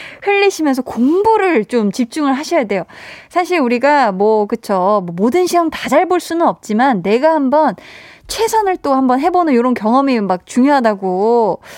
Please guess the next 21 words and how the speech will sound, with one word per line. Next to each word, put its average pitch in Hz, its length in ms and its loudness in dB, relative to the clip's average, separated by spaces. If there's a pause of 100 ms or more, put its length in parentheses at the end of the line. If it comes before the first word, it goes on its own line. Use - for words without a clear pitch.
(540)
얘기하는 208 400 2
걸 196 100 0
어디선가 208 380 0
본 233 240 2
것 330 100 0
같습니다. 220 680 -2
네, 180 240 -6
그러니까 226 560 0
우리 220 160 0
케이 330 320 -6
삼이삼칠님 269 960 -2 (460)
아니면 302 320 0
차라리 320 360 -4
따로따로, 254 600 -2 (140)
음, 185 240 -2 (400)
볼륨 262 320 0
지금 233 240 -2
듣고 247 540 -2 (180)
끝나고 254 420 -2
열 175 160 -2
시부터 202 560 -6